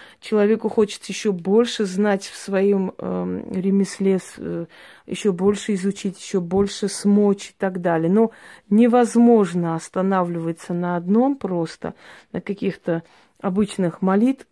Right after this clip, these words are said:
молитовках, там, э, на, найти вот интернетных, почитать и считать себя мастерами. Обязательно должны быть, во-первых, глубинные знания, во-вторых, атрибуты,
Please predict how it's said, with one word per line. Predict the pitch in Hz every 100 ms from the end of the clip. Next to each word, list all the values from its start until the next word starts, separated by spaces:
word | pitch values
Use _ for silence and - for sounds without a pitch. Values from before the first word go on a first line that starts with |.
| _ -
молитовках, | 190 196 214 240 226 196 - 185 -
там, | 180 170 160
э, | 165
на, | 170 170 165 170
найти | 175 175 170 - 175
вот | 170 -
интернетных, | 165 170 170 170 165 - 160
почитать | - 170 - 226 233 240
и | 269
считать | 165 - - 226
себя | - 170 175 196 - - - -
мастерами. | 196 196 208 185 165 165
Обязательно | 170 185 247 - 240 190
должны | 180 180 180 196
быть, | 185 175 -
во-первых, | 180 196 196 190
глубинные | 196 180 196 185 180 175
знания, | 180 226 254 214 180 - - - _
во-вторых, | 175 - 202 196 -
атрибуты, | 180 190 196 180 226 240 190